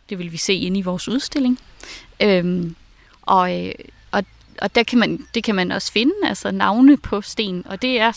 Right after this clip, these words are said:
for ligesom at sige, det er en produceret sten ved det og det teglværk. Så der kan jeg sige, den er fra Katrines Minde, eller hvor det måtte være, øh, i, i landet. Så sådan kan du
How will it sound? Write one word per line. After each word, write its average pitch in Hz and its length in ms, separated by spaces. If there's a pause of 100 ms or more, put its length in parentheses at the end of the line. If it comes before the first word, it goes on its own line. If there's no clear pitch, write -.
for 214 160
ligesom 202 300
at 190 80
sige, 208 320 (880)
det 233 220
er 180 180
en 175 240
produceret 185 480
sten 165 340
ved 170 100
det 170 180
og 165 80
det 175 140
teglværk. - 500
Så - 140
der 233 160
kan 233 180
jeg 175 100
sige, 185 320 (600)
den 233 140
er 214 60
fra - 180
Katrines 165 580
Minde, 170 260
eller 180 240
hvor 180 220
det 180 160
måtte 160 220
være, 175 280 (220)
øh, 170 140
i, 151 460
i 170 80
landet. - 340 (580)
Så 202 180 (100)
sådan 302 300
kan - 180
du 165 100